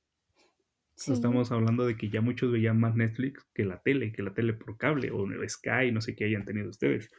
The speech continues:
Speaker 1: De hecho, la
Speaker 2: Y
Speaker 1: primera, la primer serie de, original de Netflix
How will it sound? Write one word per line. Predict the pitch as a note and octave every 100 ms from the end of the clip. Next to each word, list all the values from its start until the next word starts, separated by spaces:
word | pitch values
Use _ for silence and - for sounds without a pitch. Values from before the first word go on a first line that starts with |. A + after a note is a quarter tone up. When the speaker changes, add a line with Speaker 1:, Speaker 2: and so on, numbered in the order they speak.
| _ _ _ _ _ _ _
Speaker 1:
De | B3 C4 D4+
hecho, | E4 - G#3+ G#3
la | D4+ G3+
Speaker 2:
Y |
Speaker 1:
primera, | G3+ - C4 C#4+ D#4 E4 E4+ F4 - _ _ -
la | B3 A#3+
primer | B3 B3 C4
serie | - D4 C#4 B3+ A3+ B3 _ _ _ _
de, | C4+ A#3+ A3+ A3 A3
original | A#3 A#3+ B3 A#3 A#3 A#3 - _
de | A#3
Netflix | A3+ C4 - A#3+ B3+ -